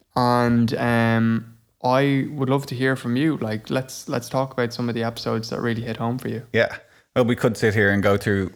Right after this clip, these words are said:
Speaker 2: episode one through twenty, and that would be s-, way too long a <laughs> podcast. So, uh,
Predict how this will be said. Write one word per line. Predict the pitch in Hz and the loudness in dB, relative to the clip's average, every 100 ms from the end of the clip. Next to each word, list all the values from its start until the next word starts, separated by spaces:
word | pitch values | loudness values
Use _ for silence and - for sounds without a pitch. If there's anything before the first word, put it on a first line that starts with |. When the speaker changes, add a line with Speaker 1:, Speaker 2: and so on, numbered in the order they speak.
| - | -4
Speaker 2:
episode | 95 - 98 90 | -4 0 0 2
one | 95 95 92 | 0 0 0
through | 104 92 | -2 0
twenty, | 98 98 104 92 | 0 0 2 2
and | 90 87 - _ _ _ _ - | 2 -2 -8 _ _ _ _ -4
that | 90 | -2
would | 92 | -2
be | 98 | -6
s-, | - - - - | -8 -12 -14 -8
way | 85 78 | -4 -2
too | 90 | -4
long | 65 69 | -4 -4
a | |
<laughs> | - - | -2 0
podcast. | 131 - - 135 - | 2 2 2 0 -2
So, | - 120 107 101 | -4 2 4 4
uh, | 95 | 2